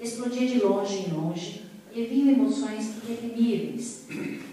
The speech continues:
A única defesa era encerrar-se nesse endurecimento, apertar o nó que se formava nele. Era maneira de aguentar-se, bem sabia.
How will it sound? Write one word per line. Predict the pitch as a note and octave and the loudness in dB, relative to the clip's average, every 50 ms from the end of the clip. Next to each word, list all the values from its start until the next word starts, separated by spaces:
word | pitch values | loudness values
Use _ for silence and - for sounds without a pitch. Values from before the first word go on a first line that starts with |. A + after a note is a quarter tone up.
| - - | -14 -6
A | - B3+ C4 | -2 4 4
única | D4+ - - - E4+ | 6 6 6 4 2
defesa | D#4+ D4+ D4 D4 - A#3+ A3+ G#3+ A3+ A3 A3 A3+ A#3 - - G3+ | 2 2 2 2 2 0 0 0 0 0 0 -2 -4 -4 -4 -2
era | G3 F#3 F3+ F#3 F#3 F3+ F3+ - | -2 0 0 0 -2 -4 -6 -4
encerrar-se | A#3+ B3 - - B3+ A3+ A3 - A3+ A#3 A#3 - G#3+ G#3 F#3+ | -4 -4 -4 -4 -6 -6 -4 -2 -2 -2 -2 -4 -4 -4 -2
nesse | G3 G3+ G3+ - G3+ | -2 -2 -2 -2 -2
endurecimento, | F#3+ F#3+ F#3+ F#3+ F#3+ - - F3+ F3 F3 F#3 F#3+ G3 - - - - - - - - - - - - | 0 2 2 2 0 -2 -4 -4 -4 -4 -4 -4 -4 -4 -6 -10 -10 -12 -14 -16 -18 -18 -18 -14 -10
apertar | F3 - G3+ G3+ G3+ - A#3 A#3+ B3 C4 C#4 | -8 0 0 0 0 0 0 -2 0 0 0
o | C4 | 2
nó | G#3+ G3+ G3+ G3+ G3+ | 2 4 4 4 2
que | - - | 0 -6
se | - - - | -8 -10 -8
formava | - A3+ A3 G#3+ G#3+ A3 G#3 G3+ G3 F3 | -8 -6 -6 -4 -4 -6 -4 -4 -2 -2
nele. | E3+ D#3 D3+ D3+ C#3 - - - - - - - - - - - - - | -2 -2 -2 -4 -6 -8 -10 -14 -18 -18 -20 -20 -20 -20 -20 -20 -20 -12
Era | A3+ A3+ B3+ C4 | -6 -4 0 2
maneira | B3+ C4 B3+ A#3+ A#3+ A#3+ A#3+ A#3+ A3 G3+ G3+ | 4 6 6 6 6 4 4 4 4 2 2
de | F#3+ F#3 | 2 2
aguentar-se, | F#3 F#3+ F#3+ F#3+ F#3+ F#3 F#3 F#3 F3+ F3 D#3+ D#3 D#3+ D#3 - - - - - - - | 0 2 2 0 -2 -2 -4 -4 -6 -6 -6 -6 -6 -8 -10 -12 -12 -14 -14 -16 -12
bem | D#3+ D#3+ D#3+ | -8 -6 -6
sabia. | D#3+ - E3+ D#3+ - - D3 C#3 C3+ | -6 -6 -8 -8 -8 -10 -12 -12 -12